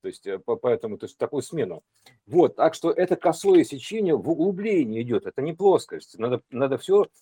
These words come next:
разворачивать в объеме. Это ма-, это раз, то есть. А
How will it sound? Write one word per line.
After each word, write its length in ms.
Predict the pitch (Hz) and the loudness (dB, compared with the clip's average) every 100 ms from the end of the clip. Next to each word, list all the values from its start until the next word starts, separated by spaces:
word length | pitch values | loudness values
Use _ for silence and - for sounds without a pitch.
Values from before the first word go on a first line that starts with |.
| - | -8
разворачивать 560 | 113 113 147 151 143 143 | -6 2 4 4 0 -2
в 60 | |
объеме. 400 | 151 139 90 78 _ _ _ _ _ | -2 0 -4 -6 _ _ _ _ _
Это 160 | 123 175 | -2 2
ма-, 240 | 208 180 - | 6 6 6
это 180 | 139 196 | 4 8
раз, 340 | 139 90 - | 8 4 -4
то 100 | - | -10
есть. 200 | 87 - _ | -10 -10 _
А 240 | 117 127 | 4 4